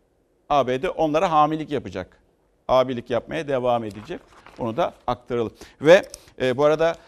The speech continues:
e, Erdoğan'ın Esad rejimine bir mesajı vardı. Yine bir, e, uyarı niteliğinde. "Rejim yanlış yap-, e, yanlış yaparsa cevabını bizden alır." dedi.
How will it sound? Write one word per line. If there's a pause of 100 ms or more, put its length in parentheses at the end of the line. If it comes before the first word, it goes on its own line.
(180)
e,
Erdoğan'ın
Esad
rejimine
bir
mesajı
vardı. (340)
Yine
bir,
e, (100)
uyarı
niteliğinde. (440)
"Rejim
yanlış
yap-,
e,
yanlış
yaparsa
cevabını
bizden
alır."
dedi.